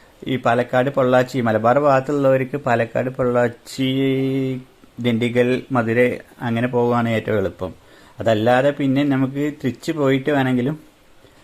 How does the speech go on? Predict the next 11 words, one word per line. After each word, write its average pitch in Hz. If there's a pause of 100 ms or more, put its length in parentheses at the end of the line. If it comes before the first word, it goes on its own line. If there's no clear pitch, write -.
(140)
ഏ, - (140)
രാമനാഥപുരത്തേക്ക് 120
പോവാം. 110 (500)
ഇതിൽ 113
ഏറ്റവും 117
എളുപ്പം 131 (1040)
ഉള്ള 139 (640)
ഒരു 131
റൂട്ടാണ് 123
മധുര 110
വഴിയുള്ളത്. 101